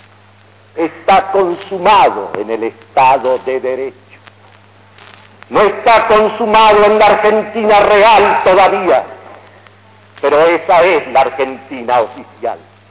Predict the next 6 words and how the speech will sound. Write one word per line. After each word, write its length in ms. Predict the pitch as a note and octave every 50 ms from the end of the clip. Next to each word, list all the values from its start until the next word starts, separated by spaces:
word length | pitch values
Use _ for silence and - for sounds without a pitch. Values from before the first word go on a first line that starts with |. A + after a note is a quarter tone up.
| - _ _ _ _
Ese 600 | - E3 E3+ F3 E3 - - E3 E3+ E3+ F3+ E3+
es 140 | D#3 D#3+ -
el 140 | D3 C#3+ D3
Estado 540 | C#3+ - - - - - C#3+ C#3 C3 B2+ B2+
de 100 | C3+ C3
Derecho. 320 | B2 B2+ B2 B2 A2+ -